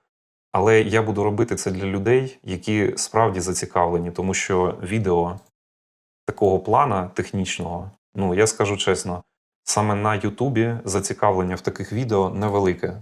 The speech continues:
Тому я ось завершив цей міні-курс по Redux, ну, тому що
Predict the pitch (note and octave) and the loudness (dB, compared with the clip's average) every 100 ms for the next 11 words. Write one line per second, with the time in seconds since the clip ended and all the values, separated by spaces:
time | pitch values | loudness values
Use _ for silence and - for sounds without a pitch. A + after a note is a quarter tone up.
0 | - G2+ G2+ F2+ F#2 - F#2+ F#2+ G2 F2+ | -4 0 0 -2 -6 -2 2 4 2 2
1 | G2 G#2 G2 - F#2 - F#2+ F#2 F2+ - | 2 2 2 0 -2 -2 -2 -2 -6 -6
2 | G#2 G#2 G2 - F#2+ - - F#2 F#2 F#2+ | -2 0 0 -2 -2 -2 0 2 2 0
3 | A#2+ G#2 B2+ C3+ - - A2 A2 G#2 G2+ | 0 2 2 2 -6 -6 -4 0 0 -2
4 | - F2+ F2 | 0 0 0